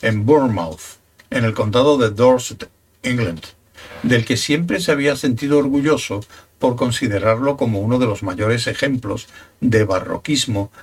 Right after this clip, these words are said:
que jamás hubiera escrito. Volvió a leerlo y movió la cabeza de puro asombro. De pronto comprendió la solución del problema, que era la siguiente. Estaba ocurriendo algo muy extraño,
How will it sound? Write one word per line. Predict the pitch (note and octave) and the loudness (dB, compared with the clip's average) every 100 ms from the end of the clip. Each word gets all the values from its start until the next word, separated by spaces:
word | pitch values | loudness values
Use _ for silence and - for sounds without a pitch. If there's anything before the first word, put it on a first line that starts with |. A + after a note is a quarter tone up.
| _ | _
que | - A#2+ | -4 -2
jamás | - G2 G2+ A#2+ | -2 -4 -4 -2
hubiera | D3+ G2+ F2+ - | -2 -2 -4 -6
escrito. | - - B2+ B2 - _ _ _ - - _ _ _ - - _ - | -10 -4 -4 -4 -10 _ _ _ -20 -20 _ _ _ -20 -20 _ 0
Volvió | A#2 A2 G#2 B2 | 2 4 4 2
a | |
leerlo | C#3 C#3 D#3+ F3+ F#3+ F#3 | 4 0 -2 -4 -4 0
y | D3 | 2
movió | C3 A2 G2+ C3+ | 2 2 0 2
la | C#3+ B2+ | 2 0
cabeza | A#2 C#3 C3+ C#3+ | 0 -2 -2 -2
de | A#2+ | -2
puro | C3 C3+ C3 | -2 0 0
asombro. | - - F3 - - - _ _ _ _ _ _ _ _ _ _ _ _ _ | -4 -8 -14 -20 -20 -20 _ _ _ _ _ _ _ _ _ _ _ _ _
De | - B2 | -2 2
pronto | E3+ F3+ G#3+ A3 - _ _ | 2 2 -2 -4 -10 _ _
comprendió | C#3+ B2 A#2+ A#2+ D#3 | 0 2 2 2 4
la | E3 | 2
solución | C#3+ A#2 - A#2+ | 0 -2 0 0
del | A2 | 0
problema, | G#2+ G2 F2 D#2 - _ _ | 0 -2 -4 -8 -14 _ _
que | - A2 | -4 0
era | A2+ D3 | 2 2
la | C#3 | 0
siguiente. | - C3 C3 B2 - - _ _ _ _ _ - - _ | -2 -4 -4 -6 -12 -20 _ _ _ _ _ -20 -20 _
Estaba | - A2+ - G#2+ G2 A#2 | -2 -2 -2 -2 2 2
ocurriendo | B2+ B2 A#2+ C3+ C3 C3 B2+ | 2 0 -2 2 4 6 6
algo | B2+ G2+ G2+ G#2+ _ _ | 6 2 -4 -8 _ _
muy | C#3 B2 C3+ F3 G#3+ G#3+ | 0 4 6 6 4 4
extraño, | G#3+ - - A2 F#2 D2+ | 2 -2 -2 0 -2 -6